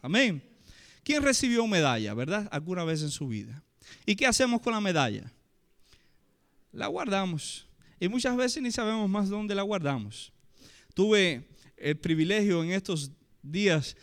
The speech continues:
que estábamos aquí arreglando la oficina pastoral. Hay algunos trofeos y algunas medallas que parecen que los jóvenes conquistaron en algún momento de, de campeonatos o algo así. Y entonces me tocó guardarlas allá arriba.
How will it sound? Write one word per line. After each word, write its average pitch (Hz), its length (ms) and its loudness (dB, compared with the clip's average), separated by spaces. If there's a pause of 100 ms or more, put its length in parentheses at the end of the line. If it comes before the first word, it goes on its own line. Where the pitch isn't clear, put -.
(240)
que 151 80 0
estábamos 175 560 0
aquí 165 420 -2 (180)
arreglando 151 440 -2
la 160 80 2
oficina 151 420 -2
pastoral. 156 500 -2 (260)
Hay 175 160 6
algunos 202 360 2
trofeos 180 480 -2
y 160 40 -2
algunas 170 280 -6
medallas 160 640 -4
que 143 100 -10
parecen 156 360 -4
que 170 100 -4
los 156 100 -2
jóvenes 175 300 0
conquistaron 156 640 -4 (320)
en 139 160 -2
algún 151 220 -2
momento 160 400 -2
de, 151 200 0
de 135 100 -4
campeonatos 165 760 -2
o 139 100 -2
algo 151 180 0
así. 123 240 -2 (340)
Y 170 100 2
entonces 226 540 -2 (120)
me 175 140 -4
tocó 208 360 -4
guardarlas 208 520 2
allá 220 160 4
arriba. 214 400 4